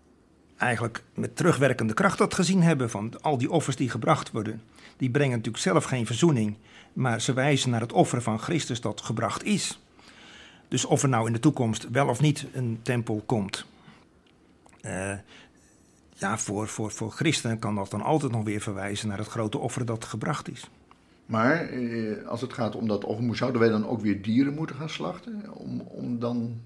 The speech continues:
Speaker 2: dat symbool weer terug te zien?
Speaker 1: Eh,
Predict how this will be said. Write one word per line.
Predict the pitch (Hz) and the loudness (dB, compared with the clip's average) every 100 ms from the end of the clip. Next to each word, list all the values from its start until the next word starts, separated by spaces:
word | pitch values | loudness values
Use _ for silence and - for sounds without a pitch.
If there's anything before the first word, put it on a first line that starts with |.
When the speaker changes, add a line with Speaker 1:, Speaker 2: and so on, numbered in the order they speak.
| - - | -16 -6
Speaker 2:
dat | 117 | -4
symbool | - 120 120 123 | -2 2 6 6
weer | 117 117 | 4 0
terug | 107 - | -2 -6
te | 147 | -8
zien? | 143 196 - _ _ _ _ _ _ _ _ _ _ _ _ _ - - - - - - _ _ _ _ - _ - - 202 214 - _ _ - - - - 104 - | -8 -10 -14 _ _ _ _ _ _ _ _ _ _ _ _ _ -20 -20 -20 -20 -20 -20 _ _ _ _ -20 _ -20 -18 -16 -16 -18 _ _ -20 -20 -20 -10 -6 -2
Speaker 1:
Eh, | 127 110 | -2 -2